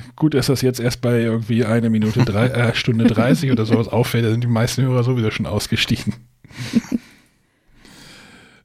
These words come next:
Ähm, tatsächlich würde ich jetzt für Netrunner stimmen.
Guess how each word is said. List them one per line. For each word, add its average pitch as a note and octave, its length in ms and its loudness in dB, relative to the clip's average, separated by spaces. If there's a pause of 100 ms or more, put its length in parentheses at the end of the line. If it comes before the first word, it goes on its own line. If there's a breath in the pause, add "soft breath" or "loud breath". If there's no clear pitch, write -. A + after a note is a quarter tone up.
(120)
Ähm, A2 760 -2 (320)
tatsächlich C#3 480 0
würde A#2 160 0
ich - 80 -4
jetzt A2 160 0
für G2+ 120 0
Netrunner E2 460 -2
stimmen. D#2 420 -4